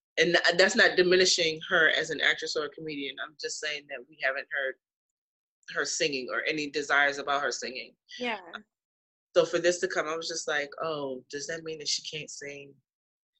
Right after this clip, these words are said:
Speaker 1: Is this going to be bad?" But it's not bad. She, it's a cute, the, the one single is a cute little pop song.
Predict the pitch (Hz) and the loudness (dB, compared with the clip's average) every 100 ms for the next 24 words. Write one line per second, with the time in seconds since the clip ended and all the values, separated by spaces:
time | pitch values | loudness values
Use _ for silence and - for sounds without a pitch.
0 | _ _ - 139 151 - - - - - | _ _ -14 -10 -8 -8 -10 -14 -16 -12
1 | 156 147 - 143 131 113 113 127 123 - | -10 -10 -10 -10 -6 -6 -4 -8 -12 -16
2 | _ _ _ _ - _ _ 160 147 139 | _ _ _ _ -20 _ _ -4 -4 -4
3 | - _ 170 165 196 185 180 170 151 - | -8 _ -6 -4 0 0 2 -2 -2 -6
4 | - - 220 - 226 247 - 277 226 226 | -8 -2 0 0 0 0 2 0 4 6
5 | 208 196 - - 190 190 214 247 240 - | 8 6 -2 0 2 4 4 4 2 0
6 | 226 208 202 185 185 180 226 233 196 - | 0 2 2 2 -2 -4 -6 -2 -2 2
7 | 175 - 156 139 | 0 0 -8 -8